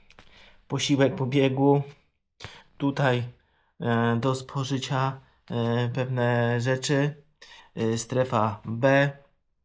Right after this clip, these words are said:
No i z tyłu mamy chip. Tak, to jest nowość. Chipy zawsze były, przynajmniej w zeszłym roku oglądałem wideo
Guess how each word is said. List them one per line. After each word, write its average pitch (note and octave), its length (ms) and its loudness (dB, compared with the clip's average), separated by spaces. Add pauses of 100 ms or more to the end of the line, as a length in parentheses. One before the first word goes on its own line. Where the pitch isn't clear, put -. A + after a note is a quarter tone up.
(480)
No B2 180 0
i A2+ 140 0
z - 120 -4
tyłu A#2+ 280 -4
mamy G#2+ 560 0 (760)
chip. B2 320 -4 (960)
Tak, A#2+ 460 2 (540)
to D3+ 200 6
jest C#3 460 0
nowość. G2 600 0 (400)
Chipy D3+ 580 0
zawsze A#2+ 580 0 (180)
były, A2 640 0 (320)
przynajmniej A#2 480 0 (260)
w A2+ 100 -12
zeszłym A#2+ 380 -2
roku A#2 400 -2
oglądałem A2 640 0 (140)
wideo A2 560 0